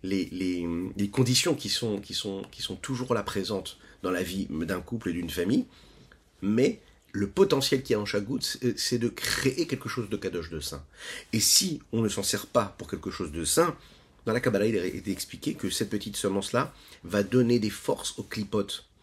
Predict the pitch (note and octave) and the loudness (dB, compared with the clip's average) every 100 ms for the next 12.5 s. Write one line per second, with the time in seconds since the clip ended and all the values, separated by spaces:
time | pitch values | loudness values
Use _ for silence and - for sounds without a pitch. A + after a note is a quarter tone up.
0 | _ _ - - G#2 A2 A2+ G#2 A2+ G#2+ | _ _ -10 -2 0 2 2 2 2 0
1 | G#2+ G2+ G#2+ - A#2+ A2+ - - - - | -2 -2 -2 -4 -6 -6 -12 -8 -2 0
2 | A#2 A2+ G#2+ A2+ G#2+ - E2 E2+ A2 A#2+ | 2 2 2 2 2 0 -6 2 4 6
3 | A2+ F#2 F#2+ F#2 G#2+ - A2 F#2+ F#2 E2+ | 4 4 -2 -2 -2 2 0 0 -4 -4
4 | F#2 A2+ - - _ _ _ _ _ _ | -2 -2 -2 -8 _ _ _ _ _ _
5 | F#2+ E2 G#2 A#2 B2 - - - F#2+ F#2+ | -6 -2 0 2 0 -4 -16 -2 0 2
6 | G#2+ G2+ F#2 A2+ G#2+ G2+ F#2+ B2 C3 - | 2 2 2 0 2 2 0 -2 -4 -8
7 | G2+ - F2+ E2+ E2+ - D#2 D2+ - - | -8 -8 -6 -6 -6 -8 -8 -10 -18 -20
8 | - - G#2+ B2+ - A2+ C3 C3 G#2 G#2+ | -16 -2 4 4 4 4 4 2 2 4
9 | A#2+ - D#3+ D3 C3+ C#3+ B2 - - B2+ | 2 2 2 2 4 2 2 2 2 2
10 | - - - - - - - F#2+ G2+ G2 | 0 -4 -6 -18 -20 -6 -2 2 2 0
11 | F2+ F2+ F#2+ G#2+ A2 G#2 - - F#2+ - | -2 0 0 2 2 0 -2 -4 -6 -4
12 | F2 D#2 D#2 - | -4 -4 -6 -14